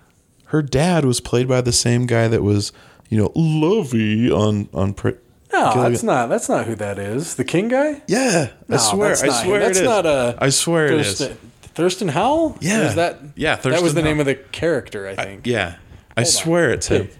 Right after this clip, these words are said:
Speaker 2: I'm pretty sure it's not. I wanna say Gordon Jump, but it's not Gordon
Speaker 1: No,
Speaker 2: Jump.
Speaker 1: it's not Gordon Jump.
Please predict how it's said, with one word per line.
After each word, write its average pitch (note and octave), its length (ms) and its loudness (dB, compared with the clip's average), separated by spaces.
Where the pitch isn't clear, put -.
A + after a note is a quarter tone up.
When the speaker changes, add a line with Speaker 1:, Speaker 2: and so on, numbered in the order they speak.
Speaker 2:
I'm A#2 140 -10
pretty C#3+ 240 -4
sure G#2+ 180 -4
it's G2 140 -10
not. G#2+ 100 -2
I G#2 60 -2
wanna D#3 260 0
say B2 140 0
Gordon A2+ 320 -2
Jump, G#2 220 -4
but G2 60 -8
it's - 140 -8
not E2+ 180 -6
Gordon D#2+ 220 -6
Speaker 1:
No, F#2+ 120 0
Speaker 2:
Jump. F#2+ 100 0
Speaker 1:
it's - 120 -8
not E2 160 -6
Gordon - 240 -8
Jump. - 280 -14